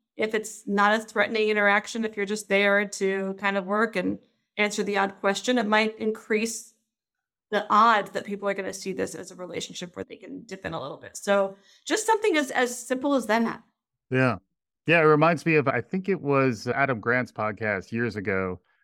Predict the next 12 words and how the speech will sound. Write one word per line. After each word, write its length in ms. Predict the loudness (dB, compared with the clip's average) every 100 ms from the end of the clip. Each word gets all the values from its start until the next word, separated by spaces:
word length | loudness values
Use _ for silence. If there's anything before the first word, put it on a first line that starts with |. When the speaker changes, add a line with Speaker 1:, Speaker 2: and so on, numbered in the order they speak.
| -4
Speaker 2:
but 80 | 0
he 100 | 0
was 160 | 0
talking 380 | 2 0 2 -2
about 400 | 0 2 2 0
the 420 | -4 -4 -4 -8 -12 _ _ _
interpersonal 600 | -6 -4 2 2 2 0
dynamics 720 | 0 0 0 0 -2 -8 -20 -14 -2
of 280 | 0 0 0
the 100 | -4
writers 800 | -2 0 0 0 -2 -6 -10 -20 _ _ _ _ _ -4
group 300 | -2 -2 -6